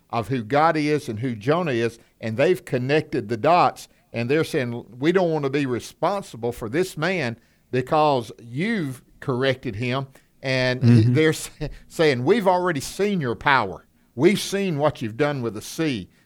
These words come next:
Speaker 1: We've seen what has happened. And we don't wanna be in," I, I'm gonna use this little word, "we w-, we don't wanna be in the same boat as Jonah,"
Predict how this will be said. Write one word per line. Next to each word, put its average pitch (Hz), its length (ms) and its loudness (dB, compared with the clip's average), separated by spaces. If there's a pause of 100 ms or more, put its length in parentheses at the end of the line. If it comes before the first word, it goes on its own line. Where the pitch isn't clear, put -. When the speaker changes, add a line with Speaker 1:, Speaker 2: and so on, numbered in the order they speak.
Speaker 1:
We've 175 240 4
seen 160 540 -4
what 151 260 0 (120)
has 131 280 -4
happened. 151 420 -2 (260)
And 123 260 -4
we 170 140 6
don't 220 160 6
wanna 156 160 0
be 156 200 2
in," 135 160 -2 (160)
I, 147 240 0
I'm 160 80 -2
gonna 160 160 -4
use 147 260 -2
this 143 240 -8
little 143 140 -4
word, 151 220 -2
"we 190 120 2
w-, 180 280 -4
we 143 160 0
don't 170 160 2
wanna 143 160 -4
be 147 160 -4
in 131 80 -4
the 104 100 -8
same 139 400 -4
boat 131 260 0
as 95 140 -8
Jonah," 113 380 -4